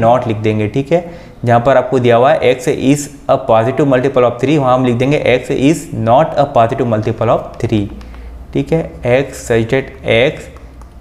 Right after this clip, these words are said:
is not a positive multiple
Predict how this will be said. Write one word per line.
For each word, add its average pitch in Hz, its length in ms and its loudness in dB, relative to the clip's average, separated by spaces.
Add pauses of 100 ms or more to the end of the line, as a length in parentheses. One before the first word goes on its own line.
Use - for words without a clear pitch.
(120)
is 160 280 0 (1080)
not 131 460 0 (180)
a 117 140 2 (1300)
positive 120 920 0 (960)
multiple 117 960 2